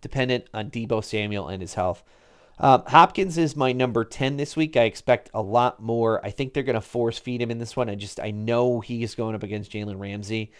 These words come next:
so I'm not expecting a huge game from him. They're playing in a dome. It's prime time.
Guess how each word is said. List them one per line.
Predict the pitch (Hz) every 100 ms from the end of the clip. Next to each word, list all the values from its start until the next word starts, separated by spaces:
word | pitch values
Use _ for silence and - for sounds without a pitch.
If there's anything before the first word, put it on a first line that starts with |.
| - _
so | - 120
I'm |
not | 107 123
expecting | 123 - - 117 - 117
a |
huge | 101 - - 120 123 107
game | - 113 113
from | 127 123
him. | 127 131 - _ _
They're | -
playing | - - 160 170
in | 175
a | 156
dome. | 139 127 123 123
It's | 113
prime | - - 117 123
time. | - 107 104 107